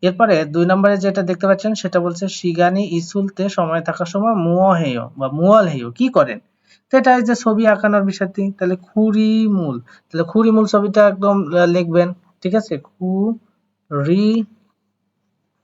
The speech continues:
তার সাথে বাচ্চেন থাকার কারণে উল, খুরিমুল। এই যে খুরিম, খুরিম মানে কি?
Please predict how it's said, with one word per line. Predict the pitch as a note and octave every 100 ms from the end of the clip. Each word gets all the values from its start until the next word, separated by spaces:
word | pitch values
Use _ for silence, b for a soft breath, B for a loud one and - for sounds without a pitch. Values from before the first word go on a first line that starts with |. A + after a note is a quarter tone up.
| _ _
তার | E3+
সাথে | E3+ F3 F#3+ A3 F#3 D3
বাচ্চেন | D#3+ - F3+
থাকার | F3+ F3
কারণে | F3 G3 A3
উল, | E3+ C3+ A#2+ _
খুরিমুল। | E3+ F3 F3+ F3+ F#3+ B3+ B3+ b b b -
এই | G#3+ G#3+ F#3
যে | D#3 C3+
খুরিম, | - G#3+ A#3 G#3 C#3+
খুরিম | - G3+ A3 A3
মানে | F#3+ C#3+
কি? | A#2+